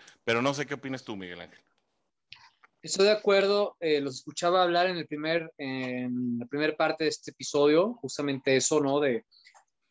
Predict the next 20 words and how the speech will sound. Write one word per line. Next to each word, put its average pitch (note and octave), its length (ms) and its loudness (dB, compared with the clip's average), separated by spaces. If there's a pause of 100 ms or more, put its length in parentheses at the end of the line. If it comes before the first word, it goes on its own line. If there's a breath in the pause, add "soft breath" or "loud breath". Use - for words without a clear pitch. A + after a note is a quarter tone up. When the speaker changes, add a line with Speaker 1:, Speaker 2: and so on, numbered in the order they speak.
Speaker 2:
de C#3+ 140 2
cómo F3+ 260 6
no F3 180 6
hay F3 140 6
una F3+ 140 2
figura E3 320 4
opositora D#3+ 380 -2
en D#3+ 40 2
este D#3 220 -4
momento, D3 680 2 (380)
eh, C3+ 280 2
pero C3 200 2
también D3 240 0
porque E3 240 0
no D#3 140 0
es E3+ 120 -4
necesaria, G3 640 -2
porque C3+ 260 -6
la C3+ 120 -2
propia, E3 580 2